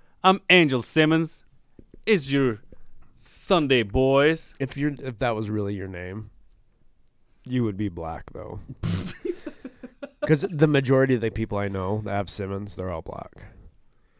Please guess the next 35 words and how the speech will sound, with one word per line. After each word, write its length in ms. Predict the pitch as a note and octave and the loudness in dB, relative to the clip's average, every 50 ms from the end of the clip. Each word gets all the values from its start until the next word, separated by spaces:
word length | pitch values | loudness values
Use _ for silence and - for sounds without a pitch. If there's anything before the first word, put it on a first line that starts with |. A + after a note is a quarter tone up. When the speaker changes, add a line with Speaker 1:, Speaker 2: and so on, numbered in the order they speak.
| _ _ _ _ _ _ _ _ _ _ _ _ _ _ _ _ _ _ _ _ _ _ _ _ _ _ _ _ _ _ _ _ _ _ _ _ _ _ - - | _ _ _ _ _ _ _ _ _ _ _ _ _ _ _ _ _ _ _ _ _ _ _ _ _ _ _ _ _ _ _ _ _ _ _ _ _ _ -4 0
Speaker 1:
I 80 | A2 | 0
wouldn't 200 | C#3+ F3+ F3 C3 | 2 2 0 -2
mind 200 | G2+ F2 E2 E2 | -2 -4 -6 -8
being 140 | D#2+ D#2 D#2 | -10 -12 -10
black, 260 | D2 D#2+ E2 D#2+ - - | -10 -8 -8 -8 -10 -12
though. 240 | - - - - - - | -16 -18 -18 -18 -18 -8
Speaker 2:
Fuck 300 | - - E3+ E3+ - - | -2 -2 -2 0 -2 -4
no, 160 | E3+ E3+ F3 | -4 -2 -2
are 60 | F3 | -2
you 80 | E3 D3 | -2 -4
kidding? 260 | - - D#3 D#3 D#3 | -4 -4 -4 -4 -2
That'd 180 | D#3 D#3 D3 C3+ | -4 -4 -6 -6
be 60 | B2+ | -6
Speaker 1:
<laughs> 100 | B2 B2 | -4 -2
Speaker 2:
great. 380 | A#2+ B2+ D#3+ G3+ F3+ G2 F#2+ F#2+ | 0 2 2 2 0 -2 -4 -4
Speaker 1:
Right? 380 | F2+ F2+ G2 A#2+ D#3 D#3 - _ _ _ _ _ _ _ _ _ _ _ _ _ _ _ | -2 -2 -2 -2 -4 -6 -10 _ _ _ _ _ _ _ _ _ _ _ _ _ _ _
I 80 | - F#3+ | -4 -2
think 180 | - E4 D#4 - | 0 0 2 4
all, 320 | C#3+ C#3 C3+ C3 B2+ - - - _ _ _ _ _ _ _ _ _ - - - _ _ _ _ _ _ _ _ _ _ _ _ _ _ - | 6 6 6 6 2 0 -4 -12 _ _ _ _ _ _ _ _ _ -20 -20 -20 _ _ _ _ _ _ _ _ _ _ _ _ _ _ -18
I 60 | C3 | -16
don't 100 | B2 G#2 F2+ | -14 -14 -12
know, 160 | F2 E2 E2+ | -12 -12 -12
uh, 120 | E2+ E2+ - _ _ _ _ - | -12 -14 -16 _ _ _ _ -4
is 80 | C3+ | -4
it 100 | D3 - _ _ _ _ _ _ _ _ _ | -4 -4 _ _ _ _ _ _ _ _ _
all 280 | - A2+ A#2 A#2 A2 - - - | 0 2 4 2 2 0 -4 -6
or 140 | F#2+ G#2 G#2 | -4 -2 -2
most 600 | F#2+ E2 D#2 G2 G#2+ A2+ A2 G#2+ - - - - _ _ _ _ - | -2 -4 -4 -2 0 0 0 0 -2 -8 -16 -18 _ _ _ _ -12
black 280 | F2+ G2+ F2+ F2+ F2 | -8 -6 -6 -6 -8
people 240 | - F2 E2+ - E2+ | -10 -14 -12 -12 -12
are 80 | D#2+ D#2+ | -12 -12
successful? 600 | - - - - - - - - - A#1+ - A2+ - - | -14 -14 -14 -14 -14 -14 -14 -16 -18 -18 -18 -16 -14 -14
You 120 | F#2+ G2+ | -12 -8
think? 240 | A#2 B2+ C#3+ D3+ - _ _ _ - | -6 -4 -6 -6 -8 _ _ _ -4
Guys. 540 | A#2 - A#2+ G#2 G2 G2+ A2+ - - - - | 0 2 2 4 2 0 -2 -6 -10 -18 -20